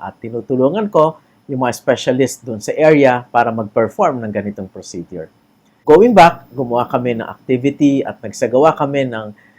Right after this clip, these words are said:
dalawang parts ng activity, isang lay forum, saka ng education sa mga doctors doon kung paano ba nadedetect,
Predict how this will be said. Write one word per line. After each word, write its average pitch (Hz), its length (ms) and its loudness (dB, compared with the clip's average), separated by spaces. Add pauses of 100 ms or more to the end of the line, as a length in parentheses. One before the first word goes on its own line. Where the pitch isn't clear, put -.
(160)
dalawang 123 400 0
parts 151 320 2
ng - 80 -4
activity, 139 640 0
isang 104 400 -8
lay 110 160 -2
forum, 160 480 2
saka 127 320 -8
ng 117 160 -12
education 151 640 -2
sa 127 160 -8
mga 107 400 -8 (400)
doctors 139 480 0
doon 160 480 2
kung 127 240 -6 (160)
paano 139 400 0
ba 165 240 2
nadedetect, 117 880 0